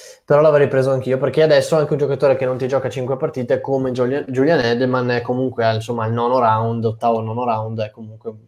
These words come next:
una pick valida, anche perché comunque il giocatore che prende al nono round non ti gioca in week uno, quindi, eh, ok, allora siamo al nono round, dicevamo, adesso sì, si può guardarsi intorno magari anche per un buon running back, oppure una buona, un buon, scusate, quarterback, oppure anche una buona difesa.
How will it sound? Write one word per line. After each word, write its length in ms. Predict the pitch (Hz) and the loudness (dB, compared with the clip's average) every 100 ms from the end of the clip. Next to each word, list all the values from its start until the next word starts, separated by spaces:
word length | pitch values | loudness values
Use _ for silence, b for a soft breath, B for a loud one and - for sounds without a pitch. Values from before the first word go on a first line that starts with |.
| _ 107 | _ _
una 180 | 113 113 | -18 -16
pick 460 | 117 117 123 113 104 b b b _ | -14 -6 -2 -2 -4 b b b _
valida, 480 | 120 110 110 113 127 | 0 2 2 2 2
anche 160 | 131 | 2
perché 180 | 135 127 | -2 -2
comunque 380 | 127 127 139 135 | -2 0 2 2
il 60 | |
giocatore 340 | 127 127 127 123 | 4 4 4 4
che 100 | 123 | 4
prende 220 | 123 123 | 2 0
al 60 | 120 | 2
nono 180 | 117 | 2
round 340 | 110 113 120 117 | 2 0 0 -2
non 260 | 123 120 117 | -2 -4 -4
ti 180 | 120 113 | -6 -2
gioca 540 | 113 107 110 107 110 113 113 | -2 -2 -4 -6 -8 _ -20
in 180 | 113 | -18
week 240 | 113 110 - | -16 -14 -14
uno, 300 | 104 107 110 | -14 -16 -20
quindi, 340 | 113 110 107 - b b b b b b - | -16 -12 -12 -14 b b b b b b 0
eh, 420 | 151 147 143 139 | 4 6 6 6
ok, 240 | 117 - 139 120 123 | 4 2 2 4 4
allora 200 | 180 180 | 4 4
siamo 300 | - 226 190 | 4 2 4
al 80 | 151 | 2
nono 240 | 208 226 | 2 2
round, 560 | 147 117 113 120 151 165 | 2 0 -2 -6 -6 -6
dicevamo, 920 | 123 - 190 123 147 202 220 240 254 | -6 -4 -2 -2 -2 -2 2 4 4
adesso 340 | 202 170 180 240 | 2 0 -2 -4
sì, 200 | - 220 | -4 -4
si 140 | 226 | -4
può 140 | 127 117 | -2 0
guardarsi 520 | 120 117 120 117 131 | 0 0 -4 -6 -10
intorno 520 | 127 123 110 117 117 | -8 -4 -4 -4 -6
magari 260 | 113 113 113 | -4 -4 -4
anche 220 | 117 120 | -6 -6
per 160 | 120 117 | -4 -4
un 180 | 117 | -4
buon 160 | 117 120 | -4 -2
running 420 | 131 113 127 185 | -2 -2 -4 -4
back, 220 | 208 196 | -2 -2
oppure 320 | 180 175 123 160 | -2 -4 -2 -2
una 140 | 139 | 0
buona, 420 | 113 113 117 113 131 | 0 -2 -2 -6 -6
un 120 | 123 | -4
buon, 240 | 120 120 | -2 -2
scusate, 320 | 113 131 117 160 | -4 -8 -10 -8
quarterback, 460 | 123 - 101 175 | -6 -4 -6 -8
oppure 240 | 180 165 170 | -8 -6 -6
anche 160 | 170 | -6
una 80 | 147 | -8
buona 240 | 113 110 | -8 -8
difesa. 640 | 120 113 - - 185 170 | -10 -12 -10 -2 2 0